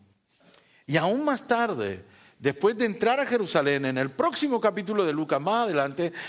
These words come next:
Jesús vuelve a encontrarse con los fariseos y vuelve a discutir con ellos. Y en el verso cuarenta y dos del capítulo veinte,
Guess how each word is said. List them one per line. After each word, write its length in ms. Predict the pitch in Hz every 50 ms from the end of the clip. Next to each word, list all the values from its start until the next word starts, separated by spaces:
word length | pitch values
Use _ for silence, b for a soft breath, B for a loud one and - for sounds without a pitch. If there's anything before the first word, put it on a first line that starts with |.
| B B B
Jesús 300 | 190 196 190 269 294 262
vuelve 260 | 240 269 302 285 294
a 60 | 285
encontrarse 760 | 262 220 - 202 185 180 170 180 226 247 269 254 - 226 214
con 160 | - 180 160
los 200 | 151 147 143 -
fariseos 800 | - 175 156 143 139 123 117 - 220 240 220 185 135 139 147 147 - B B B B B
y 120 | 160 180
vuelve 320 | 175 175 226 269 294 302
a 40 | 277
discutir 480 | 254 226 - - 185 180 151 233 240 226
con 200 | 226 214 185 156
ellos. 380 | 135 135 143 160 170 165 160 B B B B B
Y 120 | 151 175
en 100 | 202 196
el 100 | 190 180
verso 360 | 170 208 233 240 - 240 226
cuarenta 420 | - 214 208 196 190 185 165 180 170
y 60 | 170
dos 180 | 180 226 247 214
del 160 | 214 180 -
capítulo 500 | - 165 147 - 196 170 196 185 170 151
veinte, 540 | 151 190 233 247 214 - - 151 160 160